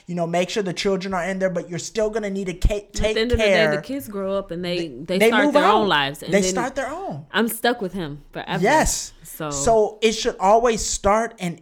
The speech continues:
Speaker 1: end with you two. And that's, I think, what I really loved about it. It started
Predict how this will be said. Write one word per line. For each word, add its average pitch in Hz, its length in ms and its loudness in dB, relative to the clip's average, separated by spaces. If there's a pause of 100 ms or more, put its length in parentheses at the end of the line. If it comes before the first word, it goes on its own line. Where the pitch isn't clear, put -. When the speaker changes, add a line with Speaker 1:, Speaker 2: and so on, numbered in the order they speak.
Speaker 1:
end 196 340 -4
with 175 260 -6
you 247 240 -6
two. 156 340 -6 (380)
And 180 200 -2
that's, 220 380 -4 (200)
I 185 80 -2
think, 196 280 -6
what 175 160 0
I 156 100 4
really 151 380 -2
loved 143 300 0
about 131 260 -4
it. 127 180 -10
It 185 160 -2
started 175 800 4